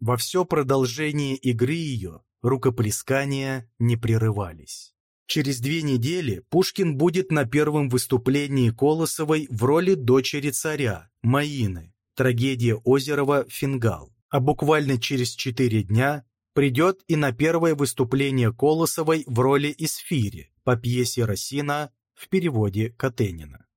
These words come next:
Интересно, как это актеры умудрялись заучивать достаточно большие роли при такой частоте премьерных представлений. Ну а через несколько недель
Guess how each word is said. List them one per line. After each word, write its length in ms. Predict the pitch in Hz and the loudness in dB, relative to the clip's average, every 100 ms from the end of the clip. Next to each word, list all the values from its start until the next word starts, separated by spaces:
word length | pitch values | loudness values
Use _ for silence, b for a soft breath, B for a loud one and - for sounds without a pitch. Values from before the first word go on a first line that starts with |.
| _ | _
Интересно, 840 | 143 135 135 139 185 - 127 95 - - | 0 2 0 0 -2 -2 -4 -4 -6 -4
как 220 | 156 - | -2 0
это 380 | 147 147 139 - | -2 0 -2 -2
актеры 640 | 139 120 - 165 190 123 - | -4 -4 0 2 4 2 2
умудрялись 600 | 120 131 123 143 180 180 | 2 2 2 0 2 0
заучивать 640 | 123 131 139 170 175 165 139 | 0 0 0 0 -2 -4 0
достаточно 680 | 131 - 151 147 - 143 120 | 0 0 -2 -2 -6 -4 2
большие 600 | 123 123 - 143 120 104 | 2 2 0 0 0 2
роли 480 | 131 165 120 - _ | 2 2 -2 -6 _
при 160 | 123 123 | -2 0
такой 400 | 135 117 160 165 | 0 2 0 0
частоте 640 | - 139 - 117 120 165 | -4 -4 0 0 0 -2
премьерных 720 | - 180 135 110 107 117 117 | 0 0 2 2 2 0 0
представлений. 920 | 135 123 - 160 180 147 92 78 73 _ _ - | -2 -2 -2 0 0 -2 -6 -10 -20 _ _ 0
Ну 180 | 151 | 4
а 100 | 214 | 4
через 320 | - 185 156 147 | 0 -2 -2 -2
несколько 500 | 180 - 160 131 139 | -4 0 -2 0 2
недель 640 | 131 113 147 180 98 | 2 2 -2 -4 -6